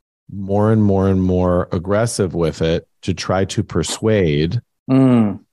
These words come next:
Speaker 1: And the person then begins to feel that I'm coercing and
Speaker 2: Mm.
Speaker 1: I'm, and it becomes something that's only good for me
Speaker 2: Mm-hmm.
Speaker 1: or something that's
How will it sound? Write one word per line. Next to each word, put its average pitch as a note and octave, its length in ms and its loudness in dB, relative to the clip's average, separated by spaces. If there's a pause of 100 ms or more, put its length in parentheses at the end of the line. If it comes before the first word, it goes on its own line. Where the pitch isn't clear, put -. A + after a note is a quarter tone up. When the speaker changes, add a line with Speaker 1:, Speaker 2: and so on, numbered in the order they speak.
(300)
Speaker 1:
And G2 800 2 (340)
the G#2 140 -4
person G#2 600 0
then G2 400 2
begins F#2+ 680 -2
to F#2+ 220 0
feel F2+ 760 0 (480)
that E2+ 300 -4
I'm F#2 720 0 (420)
coercing F#2 1080 -2 (120)
and F2+ 180 -2
Speaker 2:
Mm. - 140 -2
Speaker 1:
I'm, G2 440 -2 (600)
and G#2+ 120 0
it F#2+ 100 0
becomes A2 380 -2
something G2 220 2
that's F2 180 -2 (140)
only B2 280 2
good E2+ 260 -2
for D#2+ 160 -4
me - 340 -6 (280)
Speaker 2:
Mm-hmm. A#2+ 360 2
Speaker 1:
or F2+ 140 0
something G#2+ 280 0
that's F#2 160 -2